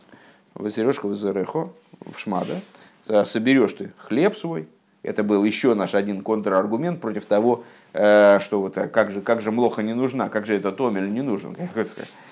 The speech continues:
Вон у нас прямо на, в ключевых, м, в ключ-, в наших, э, центральных молитвах говорится, что ты с-, э, соберёшь там хлеб, надо собирать хлеб.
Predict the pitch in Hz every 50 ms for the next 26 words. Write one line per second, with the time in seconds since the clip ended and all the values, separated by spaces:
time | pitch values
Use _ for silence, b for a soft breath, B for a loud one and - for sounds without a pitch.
0 | B B _ - 104 107 113 120 131 127 117 113 120 - 131 123 117 110 113 113
1 | 110 104 95 - - 101 98 95 87 87 87 87 - 92 92 90 - - - -
2 | - - - 117 117 117 - 127 147 170 165 - - 113 113 117 117 117 117 B
3 | B B B - - - - 139 139 131 131 120 110 107 117 131 131 120 - 107
4 | - - 113 110 104 104 - - - 123 123 117 147 160 175 185 180 175 160 135
5 | 135 156 170 175 196 233 247 226 196 156 123 - - b b b b b b b
6 | _ - - 113 113 117 117 117 117 107 101 - 98 95 - - 98 104 101 117
7 | 110 107 104 104 - - - - - 60 - - - - - - - b b b
8 | b b b b b b _ - - - 113 104 113 120 120 113 101 - 107 101
9 | 98 - - 123 143 160 180 160 - 110 98 101 98 95 - 107 107 127 139 151
10 | 147 - - 220 - - -